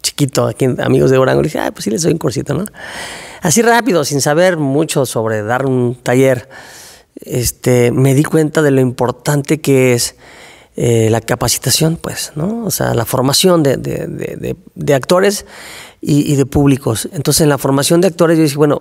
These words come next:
yo no soy maestro, yo estudié actuación", pero es una gran diferencia entre estudiar actuación y ser maestro. Entonces le hablé a Miguel Ángel Ferriz, en paz descanse, que fue maestro,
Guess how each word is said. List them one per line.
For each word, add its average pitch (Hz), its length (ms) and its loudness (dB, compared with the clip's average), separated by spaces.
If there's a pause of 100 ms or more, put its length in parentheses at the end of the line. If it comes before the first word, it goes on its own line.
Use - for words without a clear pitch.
yo 131 180 -4
no 156 120 0
soy 160 160 -2
maestro, 170 720 -4 (720)
yo - 40 -12
estudié 196 280 0
actuación", 208 640 0
pero 123 120 -8
es 117 80 -6
una 160 160 0
gran 180 200 2
diferencia 170 340 2
entre 139 180 -2
estudiar 113 280 -6
actuación 202 500 0 (560)
y 131 60 -6
ser - 180 -4
maestro. - 460 -6 (720)
Entonces 147 600 0
le 131 80 -2
hablé 127 220 0
a 143 240 0
Miguel 127 260 0
Ángel 143 220 0
Ferriz, 156 280 0
en 139 80 -2
paz 143 120 0
descanse, 143 400 0
que - 80 -10
fue 127 160 -4
maestro, 135 680 0